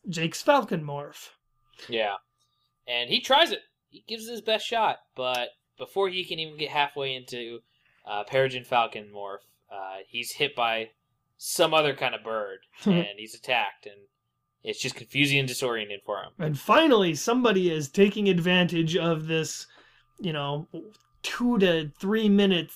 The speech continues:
Speaker 1: morph time that it takes.
Speaker 2: Oh, yeah, yeah. If this would have been, if this would have been some T V show or something,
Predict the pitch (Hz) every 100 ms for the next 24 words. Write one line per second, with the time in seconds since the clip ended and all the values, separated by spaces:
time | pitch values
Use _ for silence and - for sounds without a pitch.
0 | - 156 190 214 214 214 170 160 151 156
1 | 147 165 143 - - - _ _ _ _
2 | _ _ _ _ _ _ _ _ _ _
3 | _ _ _ _ _ _ _ _ _ -
4 | 220 220 202 170 113 120 - 175 156 151
5 | 135 131 127 120 _ _ - 170 143 127
6 | 127 123 - 120 123 120 120 117 110 107
7 | 104 101